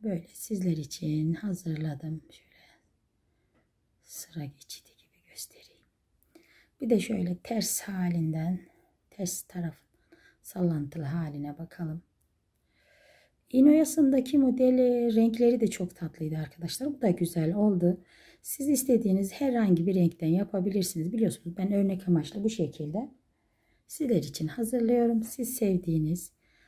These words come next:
hangi renge yapmak istiyorsanız o şekilde yapabilirsiniz. Emekler için beğeni ve yorum yaparak kanalın devamı için destek olursanız sevinirim.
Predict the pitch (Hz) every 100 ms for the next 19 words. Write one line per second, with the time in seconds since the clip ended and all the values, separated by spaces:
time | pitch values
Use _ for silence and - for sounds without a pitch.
0 | _ - 277 240 175 160 160 160 175 -
1 | 170 - - 180 - - 147 156 175 -
2 | - - 220 220 - - 170 170 190 185
3 | - _ _ - - _ _ _ _ _
4 | _ _ _ _ _ _ _ _ _ _
5 | _ _ _ 226 247 254 330 285 220 -
6 | 180 262 - 226 233 226 208 196 190 202
7 | 196 185 - 202 151 - - _ _ 269
8 | 254 185 160 165 185 190 208 190 180 160
9 | 151 160 - 170 - 170 208 - 165 143
10 | 139 - 170 170 185 175 160